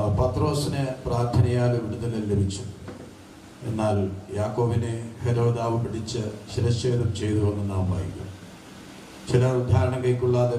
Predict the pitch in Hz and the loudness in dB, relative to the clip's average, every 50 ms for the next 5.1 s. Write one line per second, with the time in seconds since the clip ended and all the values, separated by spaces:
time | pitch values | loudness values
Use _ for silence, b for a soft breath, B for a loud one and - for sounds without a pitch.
0 | 113 101 101 95 92 - 127 123 120 117 113 110 110 113 107 104 104 101 101 - | 2 6 6 8 8 8 6 4 4 2 0 -2 -4 -4 -4 -4 -4 -6 -6 -8
1 | - - - - - - - - - 127 123 127 139 131 123 127 135 127 120 123 | -12 -14 -16 -18 -20 -20 -18 -4 0 2 4 4 4 2 0 0 2 2 2 2
2 | 120 - 120 117 117 120 120 120 - 104 101 104 110 113 110 107 110 107 107 104 | 0 -2 -4 -2 0 0 0 2 0 0 -2 -2 0 0 0 2 2 2 2 2
3 | 104 98 - - - - - - 110 117 120 120 120 120 120 117 117 113 110 110 | 2 0 0 -2 -6 -10 -4 0 2 4 4 4 4 4 2 2 0 0 0 0
4 | 107 107 104 104 104 95 101 101 101 101 101 98 98 92 90 90 - - - - | 0 0 0 0 0 2 2 2 2 2 2 2 2 2 2 0 -2 -4 -6 -8
5 | - | -10